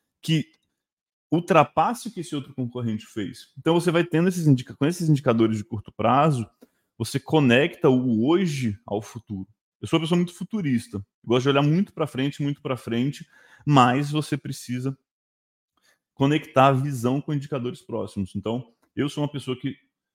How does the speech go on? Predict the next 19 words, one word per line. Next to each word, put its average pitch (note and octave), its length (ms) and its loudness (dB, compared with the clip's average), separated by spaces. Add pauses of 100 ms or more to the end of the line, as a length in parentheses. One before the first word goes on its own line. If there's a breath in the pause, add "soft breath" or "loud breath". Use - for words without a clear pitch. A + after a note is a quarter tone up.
(140)
praticamente C#3+ 440 0
todos D#3+ 220 -4 (140)
os B2 160 -4
dias, C#3 320 -6
especialmente C3 360 -6
quando A#2+ 180 0
eu A#2 60 -4
tô B2+ 100 0
olhando C3+ 260 2
mais A2 220 -2
pra A2 140 -6
esse G#2+ 120 -8
show, B2 500 -4
todo D#3+ 220 -6
dia D3+ 120 -4
de C3+ 80 -6
manhã A#2+ 440 -2
eu A#2 80 -4
acordo, C3+ 580 2